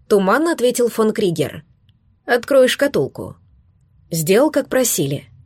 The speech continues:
На дне шкатулки лежал крупный мужской перстень, от вида которого дракон пришёл в неописуемый восторг.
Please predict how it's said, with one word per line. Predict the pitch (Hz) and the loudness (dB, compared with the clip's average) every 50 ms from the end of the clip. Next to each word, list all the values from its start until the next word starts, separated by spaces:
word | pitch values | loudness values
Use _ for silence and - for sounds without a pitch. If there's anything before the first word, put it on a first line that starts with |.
| _ _ _ _ _ _ _ _ _ - | _ _ _ _ _ _ _ _ _ -4
На | 190 208 220 | 0 0 2
дне | 220 277 302 | 2 2 2
шкатулки | 254 - 269 - 311 330 311 - 254 | 2 2 0 0 0 0 0 2 2
лежал | 233 233 214 240 226 220 | 2 4 4 4 2 0
крупный | 220 - 214 254 302 320 - - 208 175 147 147 - _ _ _ _ _ | 0 -2 -2 0 0 0 0 -2 -2 -2 -2 -4 -8 _ _ _ _ _
мужской | - 202 220 220 - - 285 285 | -2 0 0 0 0 0 0 0
перстень, | - - 226 170 123 120 - - - - 135 95 - - _ _ _ _ _ _ _ _ | 2 2 2 2 2 0 -2 -8 -8 -10 -12 -14 -14 -18 _ _ _ _ _ _ _ _
от | - 160 165 202 | -4 0 2 4
вида | 226 220 214 | 4 4 4
которого | 220 202 190 294 294 269 233 214 | 2 2 2 2 4 4 4 4
дракон | 196 208 196 185 - - 320 302 - | 4 2 2 0 -2 -2 -4 0 2
пришёл | 226 220 214 - - 240 233 | 2 2 2 2 2 2 2
в | 185 | 4
неописуемый | 214 208 - 214 214 - 254 240 226 220 208 | 2 0 0 0 0 0 2 2 2 2 2
восторг. | 220 240 - - - 330 285 - - - - _ | 0 -2 -4 -2 -2 -2 -2 -2 -4 -8 -16 _